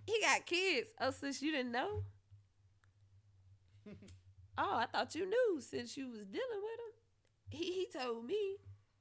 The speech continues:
Speaker 1: he wanted to deal with me, but I didn't wanna deal with him. Like,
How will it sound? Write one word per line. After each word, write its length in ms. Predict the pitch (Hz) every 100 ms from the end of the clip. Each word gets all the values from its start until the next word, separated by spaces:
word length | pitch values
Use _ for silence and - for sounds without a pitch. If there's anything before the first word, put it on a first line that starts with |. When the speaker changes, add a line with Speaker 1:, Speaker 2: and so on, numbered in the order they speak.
| _ _ _ -
Speaker 1:
he 120 | 330
wanted 420 | 214 285 392 240
to 60 | 233
deal 320 | 240 233 233
with 100 | 220
me, 160 | 233
but 200 | 220 180 139 -
I 140 | 294 277
didn't 160 | 247
wanna 200 | 233 214
deal 280 | 208 226 185
with 120 | 165
him. 320 | 285 370 311 339 - _ _ _ - - - -
Like, 280 | 220 196